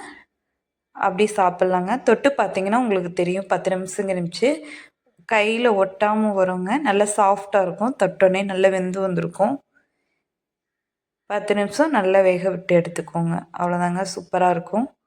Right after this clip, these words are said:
இப்ப இந்த டைம்ல நம்ம வந்து தேங்காய் பால் ரெடி பண்ணிக்கலாம்.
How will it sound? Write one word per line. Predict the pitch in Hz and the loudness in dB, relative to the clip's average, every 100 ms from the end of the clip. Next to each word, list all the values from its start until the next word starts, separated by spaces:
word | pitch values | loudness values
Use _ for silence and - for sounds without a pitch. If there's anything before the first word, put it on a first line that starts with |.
| _ _ _ _ _ _ _ _ - | _ _ _ _ _ _ _ _ -10
இப்ப | 214 294 | -2 2
இந்த | 269 208 190 | 2 2 2
டைம்ல | 202 196 196 190 247 320 - - | 4 4 0 0 -2 -2 -12 -12
நம்ம | 208 208 202 | -2 2 2
வந்து | 196 196 208 - | 2 2 2 4
தேங்காய் | 220 214 208 | 4 4 2
பால் | 208 185 | 2 0
ரெடி | 180 170 180 | 0 0 -2
பண்ணிக்கலாம். | 180 170 165 175 220 | 0 0 0 0 2